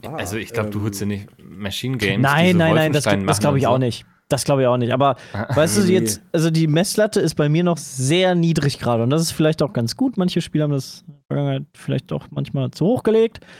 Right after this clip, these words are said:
Speaker 2: Hm.
Speaker 3: Aber so kann es mich jetzt noch überraschen. Also ich bin jetzt offen für Überraschungen noch. Ja.
Speaker 1: Also wenn man die Lego Indiana Jones Dinger mal weglässt, ist, glaub ich, das letzte Indiana Jones, was ich gespielt habe, eins der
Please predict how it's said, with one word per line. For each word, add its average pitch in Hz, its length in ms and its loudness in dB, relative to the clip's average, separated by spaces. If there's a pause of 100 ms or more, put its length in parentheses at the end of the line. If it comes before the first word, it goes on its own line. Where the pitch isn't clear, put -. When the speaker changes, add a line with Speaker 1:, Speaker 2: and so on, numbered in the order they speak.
Speaker 2:
Hm. 92 260 -4
Speaker 3:
Aber 160 400 2
so 151 140 0
kann 196 180 0
es 185 140 -2
mich 170 140 2
jetzt 175 200 0
noch 156 120 2
überraschen. 131 480 2
Also 117 220 0
ich 139 100 0
bin 180 120 2
jetzt 170 260 -2
offen 165 300 0
für 165 140 0
Überraschungen 131 520 0
noch. 98 220 -4 (1400)
Ja. 85 240 -6 (580)
Speaker 1:
Also 101 220 -12
wenn 104 100 -4
man 107 120 -2
die 110 60 -4
Lego 113 280 -4
Indiana 113 320 -2
Jones 110 420 -8
Dinger 120 200 -8
mal 113 160 -4
weglässt, 120 560 -8
ist, - 160 -20
glaub 107 160 -8
ich, 104 80 -16
das 107 120 -16
letzte 101 300 -12
Indiana 101 300 -6
Jones, 98 340 -12
was 127 120 -8
ich 127 100 -16
gespielt - 420 -16
habe, 113 280 -4
eins 107 340 -14
der 107 180 -10